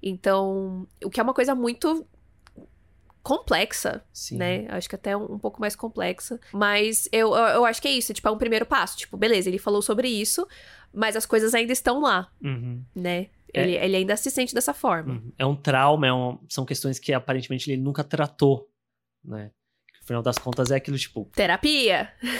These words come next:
Speaker 2: É, que basicamente noventa por cento das obras audiovisuais no atual momento que envolvem algum trauma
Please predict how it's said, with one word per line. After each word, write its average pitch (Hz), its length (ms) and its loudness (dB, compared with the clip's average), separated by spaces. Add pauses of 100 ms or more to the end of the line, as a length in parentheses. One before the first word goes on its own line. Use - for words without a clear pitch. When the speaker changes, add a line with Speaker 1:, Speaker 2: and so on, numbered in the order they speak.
(480)
Speaker 2:
É, 147 920 4
que 185 140 6
basicamente 185 800 2
noventa 190 400 4
por 226 200 2
cento 160 760 4
das 135 260 4
obras 143 340 6
audiovisuais 127 640 4
no 127 80 2
atual 135 240 2
momento 131 360 0
que 135 120 -6
envolvem 139 260 4
algum 135 240 2
trauma 139 600 4